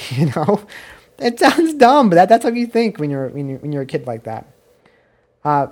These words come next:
but so, like, for those eight years, like, I really seriously had this huge problem with depression. And it just so affected my life, and, and it was so hard getting through it. But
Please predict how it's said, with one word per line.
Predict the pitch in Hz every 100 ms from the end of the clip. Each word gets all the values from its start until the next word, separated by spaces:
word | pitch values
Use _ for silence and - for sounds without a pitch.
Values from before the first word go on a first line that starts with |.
| _
but | 170 170
so, | 196
like, | 180 170
for | 175
those | 180
eight | 170 175
years, | 196 196
like, | 151
I | 147
really | 143 135 131 139
seriously | - 127 127 131
had | 123 113
this | 113
huge | - - 120 110 117 _ _ _ _ _ _
problem | - 117 117
with | 123
depression. | - 214 262 - - - _ _ _ _ _ _ _ _ _ -
And | 139 139 135 - _ _ _ _ -
it | 156
just | 151 156 - -
so | - - 165 165 165
affected | 170 135 139
my | 151 160
life, | 156 185 113 -
and, | - 135 131 -
and | 135 135 123
it | 123
was | 135
so | - - - 139 160
hard | - 135 120 123 127
getting | 120 123
through | 131 - 269
it. | 165 - _ _ _ _ _ _ _ _ _ _ _ _ _ _ _
But | 151 190 202